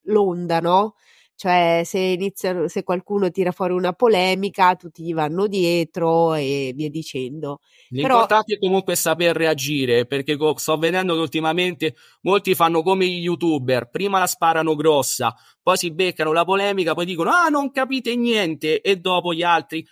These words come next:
Speaker 2: dicono, "Ah, bravo". Quindi, purtroppo sono tutti metodi di comunicazione che stanno tira-, eh, uscendo fuori di volta in volta, sempre gli stessi.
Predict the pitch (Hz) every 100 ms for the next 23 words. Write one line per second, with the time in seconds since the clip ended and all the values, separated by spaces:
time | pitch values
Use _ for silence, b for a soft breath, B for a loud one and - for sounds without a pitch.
0 | b b 156 165 285 277 220 240 220 160
1 | 156 151 147 - 175 165 135 _ _ 165
2 | 170 214 214 190 - 185 185 180 254 247
3 | - 202 208 208 185 185 170 180 175 180
4 | 175 - 208 185 156 - 165 165 160 160
5 | 185 190 180 147 147 - 196 196 175 -
6 | 175 180 170 165 156 165 160 156 156 143
7 | 120 - 113 - - 180 202 202 - 208
8 | - 170 - - 151 139 - - 117